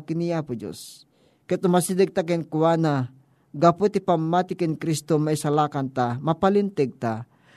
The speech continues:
Ni Kristo, kumati palabusan tang may kawes ti amin a panagbiag ta gayem. Ket detan to,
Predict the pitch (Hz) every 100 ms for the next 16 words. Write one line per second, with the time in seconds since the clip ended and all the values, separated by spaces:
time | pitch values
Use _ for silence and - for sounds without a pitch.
0 | _ 165 - 240 - - 240 233 233 -
1 | _ _ _ _ _ 202 202 214 208 196
2 | 196 202 170 208 202 208 202 208 202 202
3 | 196 196 190 196 196 - 175 190 196 202
4 | 190 190 185 160 175 151 - 139 127 127
5 | 123 113 127 - _ _ _ 156 - 143
6 | 160 160 151 147 - 160 131 117